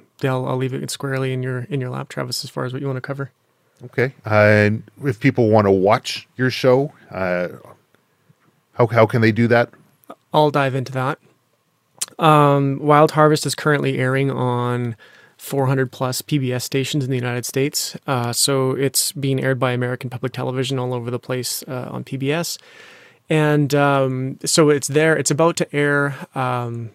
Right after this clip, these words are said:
Speaker 1: on National Geographic Pacif-, uh, Asia Pacific. Uh, so it'll be in that market for a while. And these are fairly long licensing terms. So,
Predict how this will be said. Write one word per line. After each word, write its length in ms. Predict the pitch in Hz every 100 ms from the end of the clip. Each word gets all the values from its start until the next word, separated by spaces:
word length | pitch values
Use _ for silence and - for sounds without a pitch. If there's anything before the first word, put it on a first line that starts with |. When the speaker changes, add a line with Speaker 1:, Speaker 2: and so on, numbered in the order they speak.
| _ _ - - _ _ -
Speaker 1:
on 540 | 127 127 123 123 127
National 400 | 135 131 139 147
Geographic 580 | 131 131 131 127 - 135
Pacif-, 380 | - 131 - 131 -
uh, 140 | 131
Asia 220 | 139 131 127
Pacific. 580 | 123 - - 262 - - - - _ _ _
Uh, 160 | - -
so 200 | - 143
it'll 120 | 139
be 420 | 135 131 127 123
in 220 | 135 131
that 180 | 131 135
market 400 | 139 139 - -
for 440 | - 139 127 127
a 100 | -
while. 400 | 123 120 127 131
And 360 | 131 - 135 135
these 220 | 135 156
are 160 | 156 139
fairly 480 | - 139 135 131 123
long 340 | 120 120 120
licensing 440 | 117 117 143 - 135
terms. 300 | 143 143 135
So, 260 | 139 120